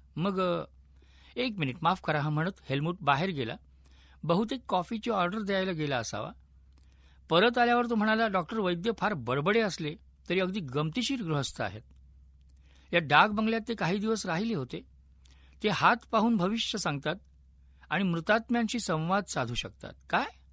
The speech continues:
ते माध्यम म्हणून भूमिका बजावतात का?" "होय, तसंच काहीतरी." त्यांनी ज्या काही गोष्टी सांगितल्या त्यामुळे शेलवणकरांना धक्काच बसला होता.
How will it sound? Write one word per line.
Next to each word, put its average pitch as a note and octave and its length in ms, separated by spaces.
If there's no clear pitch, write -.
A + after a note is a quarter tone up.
ते F#3+ 60
माध्यम C#3 460
म्हणून C4 260
भूमिका A#3 320
बजावतात A2 420
का?" F#3+ 140
"होय, C4 240
तसंच C4+ 240
काहीतरी." E3+ 400
त्यांनी G#3 220
ज्या F#3+ 200
काही B3 200
गोष्टी B3 280
सांगितल्या G#3 540
त्यामुळे G3+ 260
शेलवणकरांना G3 680
धक्काच C#3 460
बसला A#2 280
होता. G2+ 240